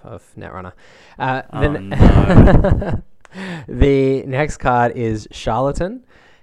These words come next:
Speaker 1: uh, which may or may not describe me right now, talking about magical cards. Uh, it's a five to play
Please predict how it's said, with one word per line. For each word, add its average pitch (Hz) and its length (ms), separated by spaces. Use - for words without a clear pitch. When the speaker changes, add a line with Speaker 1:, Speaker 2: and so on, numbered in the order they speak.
Speaker 1:
uh, 113 160
which 113 320
may 117 200
or 110 80
may 104 140
not 104 140
describe 101 420
me 104 180
right 101 200
now, 131 180
talking 107 300
about 98 320
magical 104 360
cards. 120 460
Uh, 113 300
it's 120 200
a 107 200
five 131 440
to - 120
play 110 560